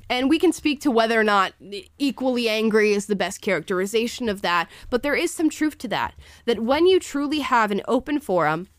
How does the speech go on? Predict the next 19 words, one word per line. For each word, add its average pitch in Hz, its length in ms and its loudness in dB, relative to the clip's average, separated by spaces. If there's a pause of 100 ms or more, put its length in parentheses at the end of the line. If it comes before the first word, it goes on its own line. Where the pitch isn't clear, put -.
(640)
where 214 360 -2
everybody 269 800 2
and 180 180 -6 (100)
everybody 294 720 -2
in 262 80 -2
this 262 120 -4
country 202 520 -6 (280)
is - 200 -6
able 262 300 -4
to 247 160 -6
share 233 400 -4
their 294 180 -2
opinions 226 560 -4
on 165 220 0
it, 170 220 -8 (280)
you 190 80 -10
know, 180 100 -4
outside 175 420 -2
of 175 220 -8